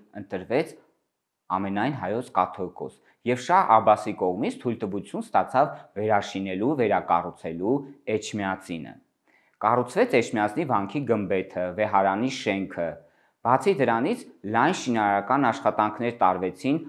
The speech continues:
ամբողջ երկրով մեկ։ Մովսես Տաթևացի կաթողիկոսը նաև վերականգնեց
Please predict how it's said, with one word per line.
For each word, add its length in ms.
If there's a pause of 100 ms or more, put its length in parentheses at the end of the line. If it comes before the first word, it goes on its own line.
(220)
ամբողջ 640
երկրով 560
մեկ։ 280 (1200)
Մովսես 380
Տաթևացի 580
կաթողիկոսը 680 (360)
նաև 320 (400)
վերականգնեց 840